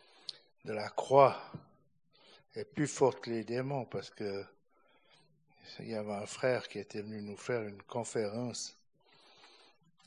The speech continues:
Il était, euh, médium, il arrivait à se faire, euh,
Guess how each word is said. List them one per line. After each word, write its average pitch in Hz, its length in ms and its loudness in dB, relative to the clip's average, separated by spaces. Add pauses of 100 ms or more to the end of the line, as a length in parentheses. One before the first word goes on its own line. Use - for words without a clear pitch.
(140)
Il 113 160 -6
était, 110 520 -2
euh, 98 300 -2
médium, 123 640 4
il 110 80 0
arrivait 120 380 0
à 117 120 2
se - 80 -4
faire, 107 380 -2
euh, 95 220 -6